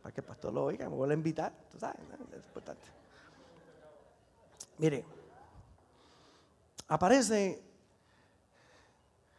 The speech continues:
con el profeta Elías.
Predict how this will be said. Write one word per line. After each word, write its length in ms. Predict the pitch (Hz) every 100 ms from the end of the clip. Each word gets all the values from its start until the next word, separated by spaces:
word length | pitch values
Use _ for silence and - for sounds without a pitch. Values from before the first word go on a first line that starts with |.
| - - _ _ _ _ _ _ _ _ _ _
con 200 | 180 160
el 360 | 160 147 139 135
profeta 360 | 165 180 185 190
Elías. 580 | 156 123 - - -